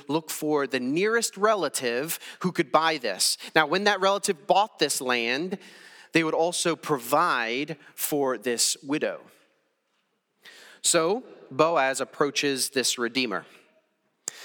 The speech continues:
Remember in the book of Ruth, I've been saying this from the beginning, in the book of Ruth, names are important. We always gotta pay attention to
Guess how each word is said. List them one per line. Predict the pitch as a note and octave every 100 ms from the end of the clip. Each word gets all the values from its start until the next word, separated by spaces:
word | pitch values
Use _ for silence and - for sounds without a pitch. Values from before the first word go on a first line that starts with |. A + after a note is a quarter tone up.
| - - -
Remember | D#3 F3+ A#3+
in | A#3+ F3+
the | D#3
book | A#2+ F#3+ F#3+
of | E3+ B2
Ruth, | B2 D3+ F3 - - - - _ -
I've | B2
been | B2+
saying | - D#3+ E3
this | D#3+ -
from | C#3+
the | C3
beginning, | B2 A#2 C3 A2+ G#2+
in |
the | G#2+
book | - F3 -
of | F#3
Ruth, | B2+ A#2 A#2+ - - - - - -
names | F#2+ G#2+ C3+ D3+ E3 F3 F3 D#3+ -
are | B2+ B2 B2 B2 -
important. | G#2+ - C3 - - - - -
We | - -
always | C#3 G3 F#3
gotta | E3+ D#3
pay | - - D3
attention | D3 - C3 B2+ - A#2+
to | - A#2+ A2+ A2+